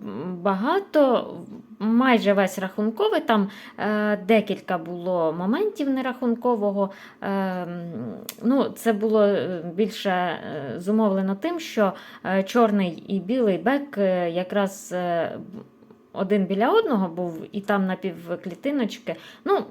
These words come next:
м, нічого такого немає, проколювалося добре. Е, ось така дівчинонька в мене.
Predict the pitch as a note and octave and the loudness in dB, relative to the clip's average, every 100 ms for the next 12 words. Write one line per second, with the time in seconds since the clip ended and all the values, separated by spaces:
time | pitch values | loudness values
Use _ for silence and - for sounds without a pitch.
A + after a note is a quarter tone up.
0 | - G3 F#3+ F#3 F3 F#3+ A3+ A#3 A#3 F3+ | -4 -2 -2 -4 -4 0 0 0 0 0
1 | E3+ D#3 C#3+ F#3 - D#3 D#3 D3 C3+ - | 2 -2 -2 -8 -4 -4 -4 -8 -8 -16
2 | - - - - - - - - - _ | -20 -20 -20 -20 -20 -20 -20 -20 -20 _
3 | _ _ _ _ _ _ - A3+ C#4 F#4 | _ _ _ _ _ _ 2 6 6 6
4 | E4 D#4+ A3+ B3 B3 G#3 G3 F#3+ F#3 F#3 | 2 2 0 4 4 4 2 2 0 0
5 | G3 F#3 - - G3 D4 F#4+ D4 C#4 B3+ | -2 -2 -6 -8 2 4 4 2 2 0
6 | A#3+ A#3+ - - - G3 F#3+ F#3+ F#3+ F#3 | -2 -6 -18 -20 -12 -8 -6 -4 -4 -6
7 | - A#3 A#3 F#3 - E3+ F3+ - F#4 F#4+ | -2 -4 -4 -10 -8 -8 -8 -8 -4 -4
8 | F4 D#4+ D4 C4+ C4 B3+ A#3+ | -6 -6 -4 -2 -2 0 0